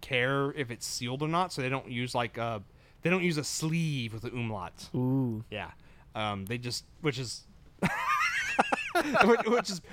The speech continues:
Speaker 1: a, a he-, heat shrink that's got adhesive lining.
Speaker 2: Yeah.
Speaker 1: So when you heat it up, it actually seals the joint.
Speaker 2: Right.
Speaker 1: Um, so they don't do that. So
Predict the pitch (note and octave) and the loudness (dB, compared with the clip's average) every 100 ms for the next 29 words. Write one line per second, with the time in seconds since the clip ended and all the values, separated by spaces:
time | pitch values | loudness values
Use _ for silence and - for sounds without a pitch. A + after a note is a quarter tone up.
0 | E3+ - - - D#3+ - D3+ C3+ - F3 | -14 -14 -4 2 2 2 0 0 -2 -2
1 | A3+ - G#3+ G3 E3+ C#3+ D#3+ C3 A#2 D3+ | 0 2 2 2 0 2 2 2 -2 -2
2 | A#2+ G#2+ F#2+ E2 F2+ - C#3 C3 D#3 C#3+ | -4 -6 -6 -8 -6 -2 0 -2 -2 -2
3 | C3 A#2 D#3+ D#3 C#3 C#3 B2+ A#2 - - | -2 -2 -4 0 2 2 0 -6 -12 -2
4 | C#3 - A#2+ - - B2+ B2 - G2+ G#2+ | 0 0 -4 -4 -2 -2 -4 -8 -10 -8
5 | C3 - - - - C3+ - - - - | -8 -12 -20 -16 -8 -8 -10 -20 -20 -8
6 | - B2 A#2 G#2+ F#2+ - - - - - | 0 2 2 0 -4 -10 -20 -20 -16 -4
7 | D3 F#3 D#3+ B2+ B2+ G2 - - - | 2 2 2 -2 -2 -2 -6 -6 -4